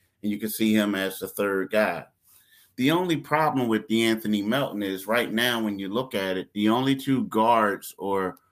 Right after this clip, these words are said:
ball handlers that they have on the team are Pat Bev, who probably would be the backup point guard,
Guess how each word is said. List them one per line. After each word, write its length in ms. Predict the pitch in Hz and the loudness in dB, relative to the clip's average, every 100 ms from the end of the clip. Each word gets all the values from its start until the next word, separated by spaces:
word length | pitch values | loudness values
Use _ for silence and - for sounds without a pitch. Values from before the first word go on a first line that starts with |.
| _ _ | _ _
ball 260 | - 117 131 | 0 4 4
handlers 460 | 127 113 104 101 104 | 4 2 2 -2 -2
that 200 | 101 - | -4 -2
they 220 | 98 92 | -4 -2
have 420 | 107 117 107 95 | -2 0 -2 -4
on 260 | - 101 95 | -4 -4 -2
the 80 | 90 | -4
team 540 | - 131 135 104 82 - _ _ _ _ - | -4 0 2 0 -4 -12 _ _ _ _ 0
are 360 | 104 101 95 - | 4 6 4 -2
Pat 380 | 104 113 120 | 0 2 2
Bev, 420 | 107 104 101 107 113 _ | 2 2 4 0 -4 _
who 360 | 107 104 98 - - | -4 -2 -4 -10 -4
probably 440 | 107 101 104 107 | 0 0 0 0
would 140 | 104 | -2
be 140 | 95 107 | -2 -2
the 80 | 104 | 0
backup 540 | 104 101 - 104 - | 0 0 -2 -6 -4
point 260 | 117 110 104 | 0 0 0
guard, 380 | 95 92 90 | -2 0 -2